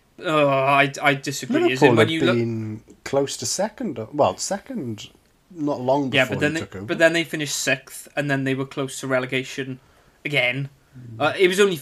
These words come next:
Speaker 1: it was only, like, November, to be fair, so it wasn't long into the season. But they were, they were really struggling under Rodgers. But, like, let's not forget, like, our starting, we, our left back was Alberto Moreno. Simon Mignolet was our, our number one goalkeeper.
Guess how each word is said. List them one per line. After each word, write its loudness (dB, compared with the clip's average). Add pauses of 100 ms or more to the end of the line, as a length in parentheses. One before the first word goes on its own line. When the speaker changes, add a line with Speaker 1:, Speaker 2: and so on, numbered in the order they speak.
Speaker 1:
it 0
was 0
only, 2
like, 2
November, 0
to -14
be -8
fair, -10
so -4
it -2
wasn't -2
long 0
into -6
the -6
season. -6
But -8
they 2
were, 0
they -2
were 2
really 0
struggling -6
under -12
Rodgers. -10
But, -4
like, 4
let's -2
not -8
forget, 0
like, -4 (840)
our 0
starting, 2 (680)
we, -4
our 2
left 2
back 0
was -2
Alberto -2
Moreno. -4 (380)
Simon 2
Mignolet 0
was -4
our, 0 (260)
our -2
number -2
one -2
goalkeeper. -4